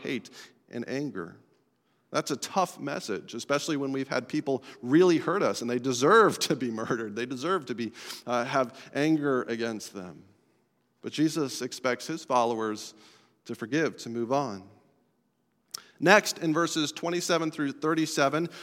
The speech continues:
uh, Anthony led us through, uh, Jesus as he confronted our relational sins. So how we interact with other people, specifically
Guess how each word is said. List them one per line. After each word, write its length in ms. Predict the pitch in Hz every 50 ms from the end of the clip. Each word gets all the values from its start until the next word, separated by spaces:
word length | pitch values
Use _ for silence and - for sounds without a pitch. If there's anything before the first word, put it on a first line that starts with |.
| - -
uh, 260 | 139 139 139 135 131 - -
Anthony 500 | 170 185 202 202 - 190 180 170 165 139
led 380 | - 143 156 156 160 160 156
us 320 | 156 151 151 151 151 - - - -
through, 520 | - - 143 147 147 147 151 151 151 151 143 - - - -
uh, 280 | - 139 139 139 135 131
Jesus 560 | 135 131 127 151 196 208 180 151 160 139 -
as 220 | - 135 147 151 -
he 100 | 160 151
confronted 640 | - 165 143 131 - - - 180 185 185 170 160 - -
our 360 | - 131 131 135 135 131 - - 135
relational 840 | 135 143 131 131 143 151 170 180 170 - - 170 147 135 135 131
sins. 800 | 127 - - - 156 143 127 107 95 87 87 90 - - - - _ _ _ _ _ - -
So 100 | 151 151
how 260 | 160 180 170 175 180
we 200 | 170 170 160 160
interact 680 | - 165 165 160 160 - - 143 156 151 156 151 151 139
with 160 | 135 131 -
other 320 | - 135 135 143 135 120 -
people, 420 | - - 196 208 - 147 127 - -
specifically 800 | - - 170 170 - - 247 269 254 208 - - 160 151 151 143